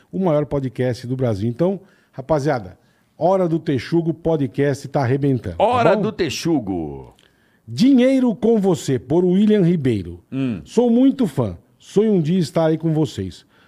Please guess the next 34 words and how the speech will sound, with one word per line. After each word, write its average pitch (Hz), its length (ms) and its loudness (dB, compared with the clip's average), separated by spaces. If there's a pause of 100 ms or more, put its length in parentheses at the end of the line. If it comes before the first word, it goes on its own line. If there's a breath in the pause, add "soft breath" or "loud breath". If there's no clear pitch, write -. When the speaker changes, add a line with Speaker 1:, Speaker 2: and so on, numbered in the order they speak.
(140 soft breath)
Speaker 1:
O 185 120 -4
Dinheiro 214 340 2
com 214 180 -2
Você 175 260 0
é - 40 2
um 190 80 0
canal 165 400 -2
de 156 120 -2
educação 151 540 -2
financeira 143 840 0
Speaker 2:
Isso - 140 -8
é 113 60 0
ótimo. 95 380 -4
Speaker 1:
com 180 220 4
mais 180 240 2
de 165 120 -6
setecentos 175 880 -2
mil 170 280 2
inscritos. 127 920 -2
Speaker 2:
Pô. 139 220 -10 (180)
Speaker 1:
Bola, 135 440 2
roga 196 420 -2
aquela 170 340 -2
praga 151 480 -2 (400 loud breath)
pra 147 140 -2
quem 170 200 0
não 175 160 2
se 160 140 -6
inscrever 139 540 0
no 143 80 0
meu 143 160 2
canal. 104 440 -4
Speaker 2:
Aí 80 220 -16
sim. 101 60 -16